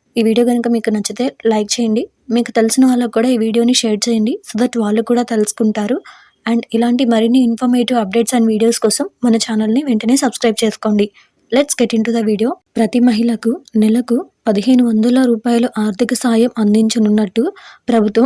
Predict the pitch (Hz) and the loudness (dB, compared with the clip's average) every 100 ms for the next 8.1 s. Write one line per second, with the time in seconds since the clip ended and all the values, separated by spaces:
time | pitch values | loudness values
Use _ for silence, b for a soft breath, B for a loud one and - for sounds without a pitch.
0 | 269 214 226 220 214 226 233 226 214 214 | 0 -4 -2 -2 0 0 2 2 2 2
1 | 208 202 b b b _ - 226 202 254 | 2 0 b b b _ 0 2 4 4
2 | - 226 - 220 220 208 b b _ - | 2 0 2 2 2 -2 b b _ -2
3 | 214 233 240 262 240 254 - - 240 226 | 2 2 4 4 4 0 -4 2 2 4
4 | 226 214 214 233 240 220 226 226 214 220 | 2 2 2 2 2 0 2 2 2 0
5 | 415 _ - 214 233 233 202 220 262 214 | -4 _ -6 -4 0 0 0 2 2 2
6 | 220 214 - 208 208 - _ _ _ _ | 0 0 0 2 0 -2 _ _ _ _
7 | - 262 269 285 262 - 220 220 214 220 | -2 -2 0 0 0 -2 -2 2 2 4
8 | 226 | 2